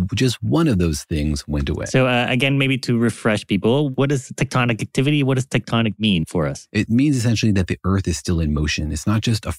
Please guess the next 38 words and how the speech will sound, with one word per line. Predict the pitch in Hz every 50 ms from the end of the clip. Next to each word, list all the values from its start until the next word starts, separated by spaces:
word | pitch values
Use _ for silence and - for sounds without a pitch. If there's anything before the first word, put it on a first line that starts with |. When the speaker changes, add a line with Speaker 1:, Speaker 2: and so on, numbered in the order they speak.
| -
Speaker 1:
frozen | _ 92 90 92 95 92 87 92 87 82 78
ball | 71 78 78 76 76 76
of | 73 71
rock, | 69 67 67 62 90 110 - - - _ _ - - - _ _
but | - 98 95
we're | 98 107 107
sitting | 101 - - - 139 147 147 123 104
on | 95 92 90 -
top | - 92 92 92 95 -
of | 90 85 78
the | 78 78 73
crust, | - - - 78 71 71 90 110 - -
which | 104 98 - -
is | 104 90 -
sitting | - 117 113 110 104
on | 98 98 92
top | - 95 92 92 92
of | - 92 87 - _ _ _ -
essentially | 92 - - - 98 120 - - 165 160 165
a | 156
liquid | 117 95 90 87 110 117 - 120 120 113 92
rock. | 78 80 - 110 - - - - - _ _ _ _ _ _ _ -
And | 90 82
so | - - 87 85 85 85 80 - _ _ _
these | - 92 87
big | 73 71 - 90 101 101 92 -
pieces | 101 101 95 - 98 92
of | 87 87 78 82
land | 82 87 92 92 95 90
that | 85 73
we | 80 82
st-, | 78 - - - 95 78 -
sit | - - 113 113
on, | 104 98 95 90
that | 87 80
we | 87
stand | 87 - - - 98 123 151 131
on, | 87 80 80 82 82